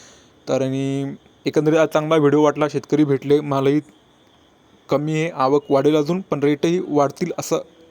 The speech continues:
एक अंदाज शेतक-, व्यापाऱ्यांनी आपल्याला दिलेला आहे. जसं बांगलाचं ते माल समोर गेला, रेट वाढतील असा अंदाज आहे.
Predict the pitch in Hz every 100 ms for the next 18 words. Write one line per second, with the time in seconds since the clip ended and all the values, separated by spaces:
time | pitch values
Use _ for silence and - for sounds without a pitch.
0 | _ _ _ - 151 - 143 143 160 143
1 | - - 147 135 147 151 147 147 143 143
2 | 151 160 160 160 - - - - - 147
3 | 175 160 151 156 151 156 165 160 - -
4 | _ _ _ _ _ _ _ _ _ _
5 | _ - _ 147 143 143 147 151 151 147
6 | 185 - _ _ _ - - 139 143 139
7 | 135 175 170 - _ _ 135 143 - 143
8 | 147 156 170 - _